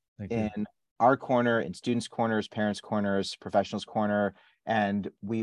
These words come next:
Speaker 2: corners. And I will, uh, continue to share your resources. So Ethan, thank you so much for being here. Always grateful. Love to see you. Can't wait to see you again in person. And thanks for your time.
Speaker 1: Thanks for being awesome,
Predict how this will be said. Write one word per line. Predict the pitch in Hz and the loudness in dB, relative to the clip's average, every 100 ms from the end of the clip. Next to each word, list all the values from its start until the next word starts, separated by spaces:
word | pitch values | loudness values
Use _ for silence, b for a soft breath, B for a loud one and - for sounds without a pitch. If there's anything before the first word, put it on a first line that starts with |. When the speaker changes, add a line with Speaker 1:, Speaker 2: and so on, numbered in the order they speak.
| 107 | -2
Speaker 2:
corners. | - 117 110 104 101 | -2 0 2 2 0
And | 101 104 - | -4 -2 0
I | 101 | 2
will, | 104 101 101 98 | 2 2 0 0
uh, | 92 95 90 | 0 -2 -4
continue | - 98 135 139 | -10 -6 -4 -4
to | 87 | -6
share | - - 101 | -8 -6 -4
your | 92 | -2
resources. | 101 - 98 87 85 - | -4 -2 -4 -4 -8 -4
So | 101 - | -4 -2
Ethan, | 117 113 101 | -4 -4 -4
thank | 120 120 | -4 -4
you | 135 | -4
so | - | -2
much | 117 117 | 0 -2
for | - | -2
being | 98 101 98 | -4 -2 -2
here. | 104 101 - | 0 0 2
Always | 101 110 104 | 2 0 -2
grateful. | 104 92 - 98 98 B B B | -2 -2 -2 -2 -2 B B B
Love | 113 113 | 2 2
to | 117 | 0
see | - 107 | -2 0
you. | 101 101 | 0 -2
Can't | - 98 | -4 -4
wait | 107 | -4
to | - | -6
see | - 110 | -6 -4
you | |
again | 104 104 107 | -2 0 -2
in | |
person. | 107 92 90 104 107 - | -2 -2 -2 -2 -4 -4
And | 98 104 104 101 | -6 -4 -4 -4
thanks | 107 107 | -6 -6
for | 120 | -8
your | 113 | -6
time. | 117 147 131 - - _ - | -4 -4 -4 -12 -20 _ -10
Speaker 1:
Thanks | 107 101 | -10 -10
for | 120 | -12
being | 104 110 110 120 | -4 -2 -2 -2
awesome, | 127 117 120 110 | -2 -2 -4 -4